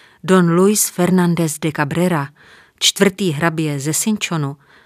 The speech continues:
se už bůh ví pokolikáté radil s dvorním lékařem. Ten se v zoufalství odvážil riskantního kroku a navrhl vyzkoušet léčebný prostředek ze severních And,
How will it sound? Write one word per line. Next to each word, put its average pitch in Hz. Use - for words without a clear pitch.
se -
už 185
bůh 208
ví 190
pokolikáté 165
radil 151
s 143
dvorním 147
lékařem. 123
Ten 214
se 196
v 147
zoufalství 202
odvážil 196
riskantního 208
kroku 160
a 143
navrhl 180
vyzkoušet 180
léčebný 170
prostředek 185
ze 147
severních 196
And, 147